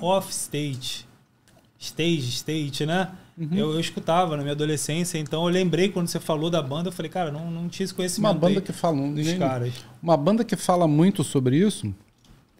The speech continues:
Speaker 2: sobre essas temáticas de teoria conspiratória, é o Bad Religion. Tá? Todas as letras que você pegar lá de Bad Religion tem bastante informação,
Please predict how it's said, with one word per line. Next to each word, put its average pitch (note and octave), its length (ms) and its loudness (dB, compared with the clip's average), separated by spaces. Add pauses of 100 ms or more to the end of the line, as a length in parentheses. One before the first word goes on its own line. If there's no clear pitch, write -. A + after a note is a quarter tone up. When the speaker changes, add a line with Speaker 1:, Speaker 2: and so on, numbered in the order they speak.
(1400)
Speaker 2:
sobre C#3 360 2
essas C3+ 300 2
temáticas C3+ 640 2
de B2 180 -4
teoria C3+ 340 2
conspiratória, C#3+ 680 0
é - 20 4
o G#3+ 40 4
Bad F#3 240 4
Religion. E3+ 440 2 (1120)
Tá? C#3 180 0 (240)
Todas A#3 380 4
as D#3+ 160 4
letras E3 440 4
que - 100 -12
você D#3+ 300 0
pegar D3 520 4
lá C#3+ 160 6
de C#3+ 100 0
Bad C#3+ 240 2
Religion C#3 300 0
tem D#3 140 0
bastante D#3+ 640 0
informação, D#3 800 2